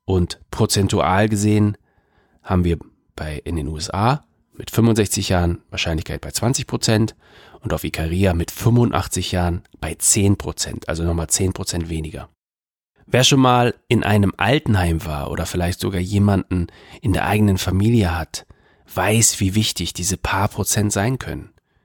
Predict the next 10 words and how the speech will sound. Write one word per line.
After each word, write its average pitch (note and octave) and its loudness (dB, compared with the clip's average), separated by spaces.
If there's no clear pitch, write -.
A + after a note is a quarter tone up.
Denn F2 -2
Demenz, F2+ 0
Alzheimer, G2+ 0
das, - -2
das - -8
ist F#2+ -4
eine G2 -4
ganz A2 0
schlimme A#2 0
Geschichte. A2 -6